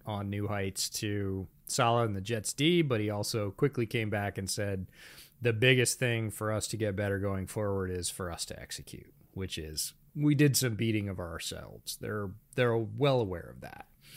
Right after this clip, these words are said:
and they understand that they need to execute better if they're gonna beat really good teams, and certainly the Dolphins qualify. Hurts is gonna have to play better.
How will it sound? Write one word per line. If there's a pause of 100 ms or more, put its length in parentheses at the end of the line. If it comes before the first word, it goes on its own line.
(300)
and
they
understand
that
they
need
to
execute
better
if
they're
gonna
beat (380)
really
good
teams,
and
certainly (300)
the
Dolphins
qualify. (1600)
Hurts
is
gonna
have
to
play
better.